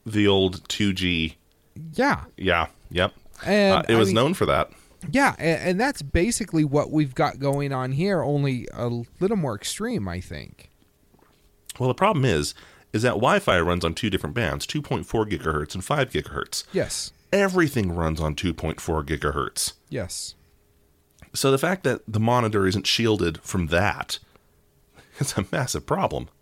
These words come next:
Speaker 2: That is. That, that is a huge oversight.
Speaker 1: Um, let's jump ahead, um, only because this is tangentially Apple related. You remember the San Bernardino sh-, um, terrorist, the shooter,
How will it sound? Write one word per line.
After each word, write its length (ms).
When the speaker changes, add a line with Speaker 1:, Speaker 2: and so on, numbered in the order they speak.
Speaker 2:
That 200
is. 340
That, 240
that 160
is 120
a 60
huge 580
oversight. 720
Speaker 1:
Um, 360
let's 260
jump 320
ahead, 500
um, 400
only 200
because 260
this 160
is 200
tangentially 720
Apple 300
related. 540
You 140
remember 280
the 100
San 360
Bernardino 520
sh-, 200
um, 220
terrorist, 520
the 60
shooter, 440